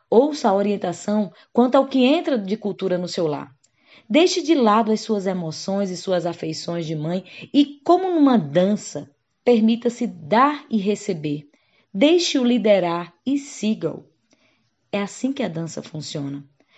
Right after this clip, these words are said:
Quando há insistência na liderança de ambos, então não há dança.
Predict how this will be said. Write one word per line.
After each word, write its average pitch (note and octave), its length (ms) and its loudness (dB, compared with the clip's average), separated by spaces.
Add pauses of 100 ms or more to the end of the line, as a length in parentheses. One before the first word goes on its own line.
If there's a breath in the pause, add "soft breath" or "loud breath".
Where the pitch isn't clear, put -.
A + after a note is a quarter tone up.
(300 soft breath)
Quando G#3 440 2
há A3+ 160 0
insistência A3+ 760 -6
na D#3+ 140 -4
liderança F3 540 -2
de D#3+ 180 -4
ambos, D#3 500 -4 (160)
então G#3+ 280 2
não C#4 240 4
há C4+ 120 6
dança. D#3+ 480 -2